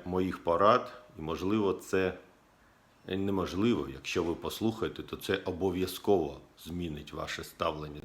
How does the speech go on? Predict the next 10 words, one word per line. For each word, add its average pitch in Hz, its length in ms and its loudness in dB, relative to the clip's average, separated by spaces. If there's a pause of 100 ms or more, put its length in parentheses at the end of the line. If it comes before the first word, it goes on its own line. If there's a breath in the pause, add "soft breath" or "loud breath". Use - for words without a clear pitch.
до - 80 -8
шахів. - 460 -4 (1000 loud breath)
І 82 340 -10 (1120)
у - 120 -20
вас 85 260 0
буде 78 300 -8
шанс - 540 -2 (480)
заграти 78 640 -4
набагато 76 680 -8 (720)
сильніше. 80 680 -8